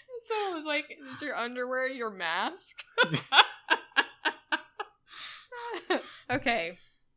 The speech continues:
Speaker 1: But, yeah.
Speaker 2: Blowing your nose on your, <clears throat> is it a blow or is it a, <laughs> hey, take this out of context. Is it a blow or is it a wipe?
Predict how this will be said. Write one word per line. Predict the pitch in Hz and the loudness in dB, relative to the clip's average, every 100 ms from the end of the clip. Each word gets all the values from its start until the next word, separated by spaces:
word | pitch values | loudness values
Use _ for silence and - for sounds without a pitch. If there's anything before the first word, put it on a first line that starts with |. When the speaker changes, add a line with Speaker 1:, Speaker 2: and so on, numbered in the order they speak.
| _ - | _ 2
Speaker 1:
But, | 381 330 - - - | 6 6 4 -10 -2
yeah. | 330 214 180 185 - _ _ _ - - _ _ _ _ _ | 4 4 4 -2 -6 _ _ _ -20 -20 _ _ _ _ _
Speaker 2:
Blowing | - 110 135 147 | -4 0 2 2
your | 127 | 0
nose | 110 113 117 123 123 113 - - | 2 4 4 4 2 0 -2 0
on | 110 107 107 | 0 0 0
your, | 101 98 98 - - | -4 -4 -4 -4 -4
<clears throat> | - | -2
is | 143 127 | 2 4
it | 113 | 4
a | |
blow | 85 117 165 | 4 8 8
or | 185 | 8
is | 127 | 6
it | 110 | 4
a, | 107 - - - | 0 0 -2 -4
<laughs> | - - - - | -12 -18 -10 0
hey, | 127 113 123 | 2 2 4
take | 143 127 | 6 6
this | 117 | 6
out | 104 | 6
of | 95 | 6
context. | 98 - 104 - - - - | 0 2 2 2 -4 -12 0
Is | 127 135 | 6 8
it | 147 | 8
a | |
blow | 107 123 135 180 | 8 8 10 10
or | 165 | 10
is | 135 117 | 8 4
it | |
a | 110 | 2
wipe? | 95 110 98 | 2 2 2